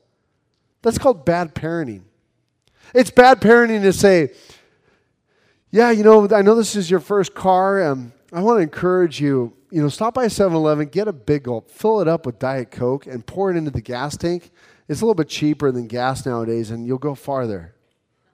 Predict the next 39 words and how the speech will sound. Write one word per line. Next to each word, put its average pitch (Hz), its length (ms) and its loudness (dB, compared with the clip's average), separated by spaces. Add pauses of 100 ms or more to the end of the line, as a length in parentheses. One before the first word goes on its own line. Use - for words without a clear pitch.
(1700)
We 226 100 -4
don't 302 160 -2
do 240 160 0
that 359 120 2
as 240 140 -2
parents. 123 680 -10 (1080)
In 208 80 -2
fact, 233 240 2
as 208 140 2
parents, 269 360 0
we 214 80 0
love 202 240 6
our 269 140 4
kids. 185 260 0
We 170 120 0
want 180 240 -2
them 180 120 -4
to 156 80 -2
know 151 220 0
truths. 156 340 -4
We 160 80 -2
want 170 300 -2
to - 60 -16
teach 226 280 -10
them. 120 360 -4 (580)
So - 180 0
why 240 280 0
is 285 240 0
it 226 80 -2
that 202 80 0
we 202 100 -4
want 196 200 0
to 143 40 -2
hinder 156 340 -6
them 196 200 -6
from 131 180 -8
coming 156 240 -8
to 120 100 -8
Jesus? 113 720 -12